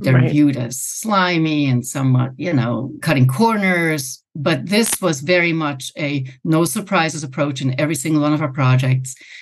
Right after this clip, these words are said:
Speaker 1: You will not hide stuff from the client ever. Transparency and building of trust was just utterly amazing. So that, that was very formative for me. So the second one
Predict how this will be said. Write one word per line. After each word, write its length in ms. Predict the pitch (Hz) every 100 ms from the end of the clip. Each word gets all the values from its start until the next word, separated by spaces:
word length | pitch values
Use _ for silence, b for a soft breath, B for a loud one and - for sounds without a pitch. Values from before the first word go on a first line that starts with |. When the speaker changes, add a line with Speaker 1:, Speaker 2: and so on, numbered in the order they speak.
| B
Speaker 1:
You 180 | 170 170
will 180 | 147 127
not 480 | 123 139 160 180 180
hide 400 | - 151 147 143
stuff 280 | - 143 127
from 220 | 131 131
the 100 | 131
client 500 | - 131 123 127 127 -
ever. 440 | 131 127 127 135 - _ _ _
Transparency 840 | - 160 151 - 160 170 185 196 160
and 180 | 131 131 _ - -
building 260 | 175 180 190
of 160 | 131
trust 600 | - - - - - - - _ _ b b b -
was 240 | 160 160
just 340 | - 160 - -
utterly 260 | 165 147 135
amazing. 480 | 120 107 131 - 131
So 200 | - 170
that, 320 | 180 185 185
that 300 | 180 175 170 -
was 160 | - 156
very 240 | 160 147
formative 460 | 135 147 131 131 127
for 160 | - 131
me. 240 | 123 - - _ _ _ _
So 160 | -
the 140 | 233 233
second 680 | - - - 349 359 247 175
one 540 | 170 151 139 135 -